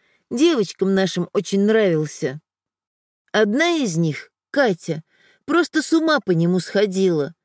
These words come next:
а он на меня заглядываться стал. Я знала, чем это мне грозит. Мне все эти романы были ни к чему. Родители у меня не богатые, оплатить учебу мне не смогут.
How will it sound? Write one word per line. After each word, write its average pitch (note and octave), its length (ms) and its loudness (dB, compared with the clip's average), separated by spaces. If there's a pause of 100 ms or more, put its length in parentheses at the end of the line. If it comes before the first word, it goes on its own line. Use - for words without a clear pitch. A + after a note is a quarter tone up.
(320)
а C#4 120 2
он E4 280 2
на D4+ 80 0
меня C4+ 340 2
заглядываться E3 760 0
стал. D#3+ 460 -4 (520)
Я D#4+ 300 2
знала, C#4 420 0
чем F3+ 280 0
это F3 180 -2
мне F3+ 220 2
грозит. F3 640 0 (640)
Мне D4+ 320 2
все B3+ 280 -2
эти B3 140 -4
романы B3+ 460 2
были A3+ 240 0
ни A3+ 140 2
к - 100 -14
чему. G#3 460 -2 (520)
Родители B3 640 2
у G3 60 2
меня G3 200 2
не F#3+ 120 2
богатые, G3 800 2 (280)
оплатить A3 560 0
учебу B3 420 0
мне G#3 200 2
не G#3+ 120 0
смогут. D#3+ 640 -4